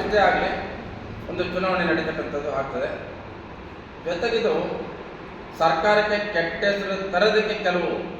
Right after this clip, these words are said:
ಜನರು ಮಾಡಿದಂಥ ಕುತಂತ್ರ ಇದು. ಕಾರಣ ಅವ್ರು ಯಾವುದಕ್ಕೂ ಮೂಲಭೂತ ಸೌಕರ್ಯಕ್ಕೆ ಅವ್ರು ಹೋರಾಟ ಮಾಡಿದಂಥದ್ದು ಅಲ್ಲ. ಮೂಲಭೂತ ಸೌಕರ್ಯ ಮೊದಲಿಂದಲೂ ಕೇಳ್ತಾ ಇದ್ದಾರೆ.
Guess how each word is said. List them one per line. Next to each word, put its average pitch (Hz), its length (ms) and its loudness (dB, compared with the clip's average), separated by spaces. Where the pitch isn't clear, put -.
ಜನರು 180 280 4
ಮಾಡಿದಂಥ 147 340 0
ಕುತಂತ್ರ 127 440 -2
ಇದು. - 100 -6
ಕಾರಣ 196 260 6
ಅವ್ರು 196 180 6
ಯಾವುದಕ್ಕೂ 190 360 4
ಮೂಲಭೂತ 208 440 6
ಸೌಕರ್ಯಕ್ಕೆ 202 720 2
ಅವ್ರು 185 180 2
ಹೋರಾಟ 175 260 2
ಮಾಡಿದಂಥದ್ದು 156 540 0
ಅಲ್ಲ. 156 100 4
ಮೂಲಭೂತ 151 400 -2
ಸೌಕರ್ಯ 156 360 2
ಮೊದಲಿಂದಲೂ 151 460 -2
ಕೇಳ್ತಾ 170 320 2
ಇದ್ದಾರೆ. - 240 2